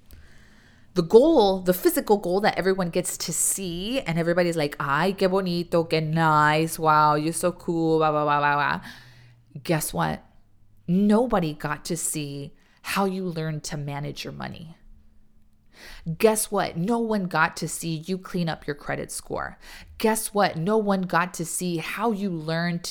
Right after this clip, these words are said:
to save money or to use different,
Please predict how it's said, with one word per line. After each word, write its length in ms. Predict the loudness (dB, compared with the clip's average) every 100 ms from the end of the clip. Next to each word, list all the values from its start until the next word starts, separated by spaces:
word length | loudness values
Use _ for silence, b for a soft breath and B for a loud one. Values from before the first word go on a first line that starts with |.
| -12
to 120 | -8
save 640 | -6 -4 0 2 2 0 -2 B B B
money 600 | 0 2 2 0 -6 -10 B B 0
or 500 | 2 4 4 4 -2 B B
to 140 | -2
use 520 | -2 -2 0 0 0 -4
different, 680 | -10 -2 -2 0 -2 -2